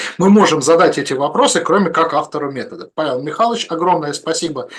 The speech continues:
за то, что согласились сегодня с нами встретиться и ответить на наши вопросы.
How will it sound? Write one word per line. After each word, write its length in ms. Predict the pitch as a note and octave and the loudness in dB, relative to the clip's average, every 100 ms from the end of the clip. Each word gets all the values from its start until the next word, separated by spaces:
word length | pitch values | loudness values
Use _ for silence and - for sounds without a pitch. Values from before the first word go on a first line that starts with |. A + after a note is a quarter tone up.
| - - | -18 -4
за 160 | D3+ | -2
то, 140 | E3 E3 | 0 -2
что 160 | C#3+ | -2
согласились 720 | - E3 D#3+ E3+ E3+ C3+ B2+ - | -6 -2 0 0 -2 -8 -8 -10
сегодня 380 | C#3 C3 A#2+ A#2 | -8 -8 -10 -12
с 100 | C3 | -10
нами 200 | A#2+ B2 | -10 -10
встретиться 600 | - C#4 C#4 - - E3+ | -6 -6 -4 -6 -4 -4
и 160 | E3 | -2
ответить 480 | F3+ - D#3 D3 - | -4 -4 -6 -8 -12
на 80 | A#2+ | -12
наши 220 | B2+ A2 | -12 -12
вопросы. 400 | G2 - F#2 | -14 -14 -16